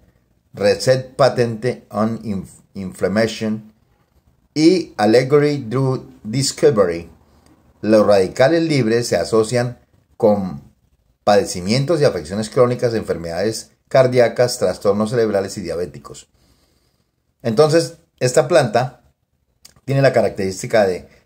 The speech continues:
reducir la inflamación y aliviar el dolor. Mire qué interesante. Desde hace muchos años, esta planta ha sido utilizada de manera tradicional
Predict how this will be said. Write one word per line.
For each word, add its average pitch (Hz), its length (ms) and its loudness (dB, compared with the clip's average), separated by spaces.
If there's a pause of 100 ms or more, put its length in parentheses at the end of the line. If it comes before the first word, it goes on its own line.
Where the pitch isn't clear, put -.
(100)
reducir 113 560 4
la 180 100 4
inflamación 143 720 2
y 120 200 2
aliviar 104 760 2
el 104 200 -2
dolor. 90 280 0
Mire 95 200 -8
qué - 80 -8
interesante. 90 680 -6 (800)
Desde 143 280 6
hace 190 360 4
muchos 170 480 -2
años, 101 460 -4
esta 117 300 -2
planta 120 400 2
ha 110 60 2
sido 120 200 -2
utilizada 107 480 0
de 113 60 2
manera 92 360 -2
tradicional 92 580 -6